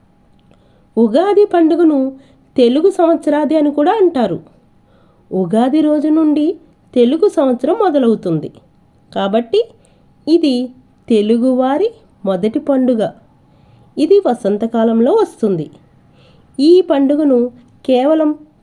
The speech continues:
తెలుగు రాష్ట్రాలలోనే కాకుండా కర్ణాటక, బెంగాల్, కేరళ, పంజాబ్, మహారాష్ట్ర,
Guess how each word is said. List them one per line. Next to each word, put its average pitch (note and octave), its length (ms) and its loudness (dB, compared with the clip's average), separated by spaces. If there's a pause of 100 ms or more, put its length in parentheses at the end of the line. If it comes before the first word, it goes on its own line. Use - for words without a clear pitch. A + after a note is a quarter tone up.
(120)
తెలుగు C#4+ 340 0
రాష్ట్రాలలోనే G#3+ 920 -2
కాకుండా B3+ 560 -2 (500)
కర్ణాటక, A3 800 -2 (260)
బెంగాల్, G#3 560 -2 (340)
కేరళ, A3 520 0 (360)
పంజాబ్, A3 480 0 (440)
మహారాష్ట్ర, A#3 880 -4